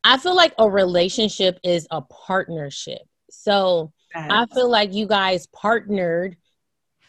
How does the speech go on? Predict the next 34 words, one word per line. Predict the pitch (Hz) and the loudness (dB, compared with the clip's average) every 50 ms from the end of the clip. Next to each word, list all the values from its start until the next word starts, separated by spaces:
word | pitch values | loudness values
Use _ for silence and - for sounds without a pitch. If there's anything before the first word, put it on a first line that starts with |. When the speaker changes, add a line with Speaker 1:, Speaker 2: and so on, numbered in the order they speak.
| - - - _ | -18 -18 -8 _
Speaker 1:
while | - 208 208 220 208 208 190 | 0 4 6 6 6 6 4
having | 196 202 190 196 202 214 202 | 2 2 2 2 2 0 -2
these | 190 196 180 175 151 - | -2 -2 -4 -4 -6 -6
children, | - - 226 294 294 180 170 160 147 147 143 147 156 - _ _ _ _ _ _ _ _ _ _ | -4 -4 -2 -2 -2 -2 -4 -4 -4 -6 -6 -8 -10 -14 _ _ _ _ _ _ _ _ _ _
and | - 311 311 285 | 2 4 4 4
you're | 302 311 311 302 302 269 - - _ - _ - | 2 2 2 2 2 2 0 -2 _ -20 _ -20
partnering | - - 254 339 403 370 - 269 240 214 196 190 180 175 180 180 180 185 | -8 -2 0 0 0 2 0 -2 -2 0 -2 -4 -4 -4 -4 -4 -6 -4
in | - 208 | -2 -2
a | 202 185 | 0 2
way | 175 175 165 160 156 151 160 175 196 190 _ _ _ | 2 2 2 2 2 0 -2 -2 -4 -6 _ _ _
with | 175 190 196 - 170 | -2 -2 -2 -2 -4
you | 170 185 214 233 233 233 233 226 226 226 233 - - - - | -6 -4 -2 -2 0 0 -2 -2 -2 -2 -4 -6 -10 -10 -10
leaving | 190 196 196 202 196 196 214 202 196 | -6 -4 -2 -2 -2 -2 -2 -2 -2
the | 196 190 | -4 -6
house | 180 180 196 190 196 190 - - | -4 -4 -2 -2 -2 -2 -6 -8
to | - 180 | -8 -4
work | 165 170 165 175 170 - | -2 0 0 -2 -2 -6
and | 175 170 | -8 -6
her | 170 185 180 175 | -4 -4 -4 -4
staying | - - 175 175 165 | -4 -6 -4 -4 -4
at | 165 165 | -4 -6
home | 175 165 160 | -6 -6 -8
with | 160 160 | -8 -10
the | - 165 | -12 -14
kids. | - - 156 151 151 147 | -12 -8 -6 -6 -6 -6
That's | 160 160 151 - | -6 -8 -8 -8
still | - 165 165 165 | -6 -6 -6 -6
partnership | 160 _ 170 160 - 156 151 147 - - 143 143 - | -6 _ -8 -8 -6 -8 -10 -10 -10 -12 -12 -10 -10
right | 143 147 147 - | -12 -12 -10 -8
there. | 139 139 139 131 135 151 - _ - - - - - _ _ _ _ | -8 -6 -6 -6 -6 -8 -10 _ -20 -20 -20 -20 -20 _ _ _ _
But | 165 196 220 214 190 170 - - _ _ _ _ _ _ _ _ _ _ _ _ _ - | 4 6 6 6 6 4 0 -6 _ _ _ _ _ _ _ _ _ _ _ _ _ -2
I | 202 214 | -2 -2
feel | 202 - 220 233 240 | -2 0 2 4 4
like | 254 233 226 220 190 - | 6 4 4 2 -2 -8